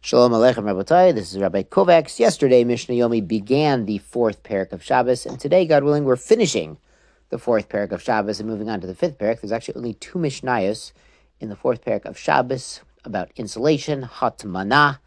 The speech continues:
the act of insulating hot food on Shabbos. So as we mentioned yesterday, we forbid insulating on Erev Shabbos with any material that adds heat, as a gezerah that he might use coals or something that's fire-related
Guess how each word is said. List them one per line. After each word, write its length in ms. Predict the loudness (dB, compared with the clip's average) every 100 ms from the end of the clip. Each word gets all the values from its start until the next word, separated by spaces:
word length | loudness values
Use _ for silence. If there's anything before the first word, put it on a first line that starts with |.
| _ _ -6
the 80 | -4
act 220 | -4 -6
of 60 | -14
insulating 500 | -10 -6 -4 -4 -6
hot 260 | -8 -12
food 200 | -12 -14
on 100 | -12
Shabbos. 500 | -2 0 0 -2 -8 -20 _ _ _ _ _ _ -8
So 140 | -4
as 80 | -2
we 60 |
mentioned 340 | 0 0 0 2
yesterday, 640 | 4 4 2 6 6 6
we 400 | 0 -4 -4 -4
forbid 560 | -6 -8 -8 2 2 2
insulating 840 | -2 -4 -2 2 2 4 0 -2 -10 _ _ _ _
on 320 | -2 0 -2 -2
Erev 320 | 4 6 6 4
Shabbos 600 | 0 0 0 -2 -4 -6 -6
with 140 | -6 -6
any 220 | -2 0
material 500 | 0 -2 -2 2 4
that 160 | 2 -2 -2
adds 320 | -2 -2 -4
heat, 540 | -4 0 2 0 -6 -16 _ -20 -8
as 120 | -6
a 80 | -4
gezerah 540 | -2 2 4 6 6
that 120 | 6 2
he 60 |
might 220 | 0 -2
use 260 | -2 -6 -8
coals 560 | -4 2 4 4 2 -4
or 120 | -6
something 420 | -6 -8 -6 -6
that's 300 | -4 -6 -10
fire-related 1000 | -4 0 0 0 0 0 2 4 2